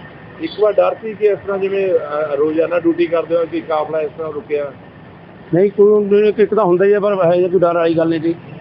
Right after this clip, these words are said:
Speaker 2: ਸੀ ਐਮ ਸਾਹਿਬ ਬਹੁਤ ਵਧੀਆ ਉਹ ਕਰਿਆ। ਸੀ ਐਮ ਸਾਹਿਬ ਨੇ ਸਾਨੂੰ ਹੌ-, ਕਾਫੀ ਵਧੀਆ ਹੌਸਲਾ ਦਿੱਤਾ ਵੀ ਵਧੀਆ,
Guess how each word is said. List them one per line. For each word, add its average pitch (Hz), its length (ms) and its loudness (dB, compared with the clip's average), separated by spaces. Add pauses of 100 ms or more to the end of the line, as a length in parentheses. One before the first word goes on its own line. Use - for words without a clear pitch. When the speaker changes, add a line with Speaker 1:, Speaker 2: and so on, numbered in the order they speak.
(120)
Speaker 2:
ਸੀ 147 80 2
ਐਮ 160 100 2
ਸਾਹਿਬ 160 160 0
ਬਹੁਤ 165 160 2
ਵਧੀਆ 170 200 2
ਉਹ 160 100 -2
ਕਰਿਆ। 156 280 -2 (840)
ਸੀ 156 100 -2
ਐਮ 165 100 0
ਸਾਹਿਬ 165 160 0
ਨੇ 170 60 2
ਸਾਨੂੰ 170 160 2
ਹੌ-, - 200 0
ਕਾਫੀ 143 220 0
ਵਧੀਆ 170 300 2
ਹੌਸਲਾ 147 320 2
ਦਿੱਤਾ 165 340 -4 (440)
ਵੀ 143 140 0
ਵਧੀਆ, 151 280 2